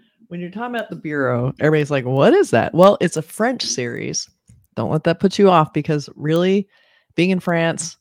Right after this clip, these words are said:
not a bad way to spend an <laughs> hour. You're watching a series. So it's basically about French intelligence, kind of spy, spy thriller, but it's not,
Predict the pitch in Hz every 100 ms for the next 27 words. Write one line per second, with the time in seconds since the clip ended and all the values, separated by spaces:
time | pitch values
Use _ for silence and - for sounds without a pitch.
0 | _ _ _ _ _ _ _ 165 170 180
1 | 165 165 156 156 147 - 147 135 135 143
2 | - - - 226 240 139 - 151 - 139
3 | 135 - - _ _ 202 196 240 240 214
4 | 185 190 190 196 180 175 151 165 220 247
5 | - - _ _ _ _ _ _ _ -
6 | 180 170 294 - 170 196 180 185 185 190
7 | 190 - _ - - 190 185 196 190 202
8 | 202 208 208 208 - _ 175 175 185 196
9 | -